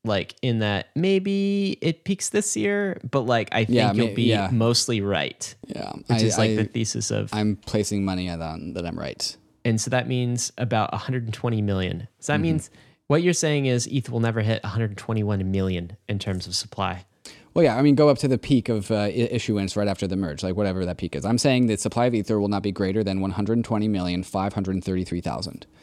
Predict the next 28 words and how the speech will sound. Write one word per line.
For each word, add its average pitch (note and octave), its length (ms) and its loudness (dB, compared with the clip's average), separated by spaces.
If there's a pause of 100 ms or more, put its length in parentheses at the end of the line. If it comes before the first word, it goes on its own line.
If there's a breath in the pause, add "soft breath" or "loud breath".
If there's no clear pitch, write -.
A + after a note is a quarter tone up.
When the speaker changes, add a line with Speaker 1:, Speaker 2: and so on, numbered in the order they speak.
(140)
Speaker 2:
which F2+ 160 -6
is F2+ 80 -4
this F#2 160 -4
peak, - 260 -8 (140)
which F#2+ 160 -4
happened, E2+ 240 -8
Speaker 1:
That's F2 220 -2
Speaker 2:
hit F#2 180 -6
last - 240 -6
year. B1 160 -10 (320 soft breath)
Speaker 1:
That's G#2 200 -4
a A2 40 -4
very, G#2 520 -2
uh, G#2+ 180 -2
precise G2+ 500 -6
estimate, - 340 -6
Speaker 2:
Yeah, G2 80 -2
Speaker 1:
David. - 60 -4
Speaker 2:
exactly. F#2+ 320 -2
And G2 80 -2
I've, G2+ 280 -2
I've G#2 160 -4
got, G2 260 -4
like, F2+ 320 -4 (280)
uh, F#2+ 300 0
fifteen G#2+ 960 0
thousand G2+ 840 0
Ether. B2+ 440 0